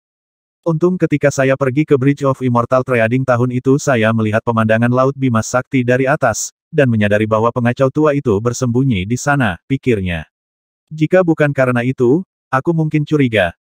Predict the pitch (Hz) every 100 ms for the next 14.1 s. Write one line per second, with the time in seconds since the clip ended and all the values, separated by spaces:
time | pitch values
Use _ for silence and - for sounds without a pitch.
0 | - 139 160 156 147 143 139 117 101 95
1 | 95 85 76 - _ _ _ _ _ -
2 | - 160 156 156 110 - _ _ _ _
3 | 151 143 160 160 180 165 143 135 151 156
4 | 143 123 120 123 123 127 139 151 160 117
5 | 104 113 120 107 98 90 78 _ _ _
6 | 156 151 151 180 165 143 135 151 139 123
7 | 123 127 131 120 123 - 143 151 131 120
8 | 135 147 123 127 131 139 139 120 117 104
9 | 92 87 76 _ _ - 165 170 156 139
10 | 156 151 127 127 135 143 156 139 123 127
11 | - _ 131 113 101 110 175 - _ 165
12 | 147 156 160 151 123 117 - 120 117 127
13 | 123 92 - 143 139 123 110 - 98 85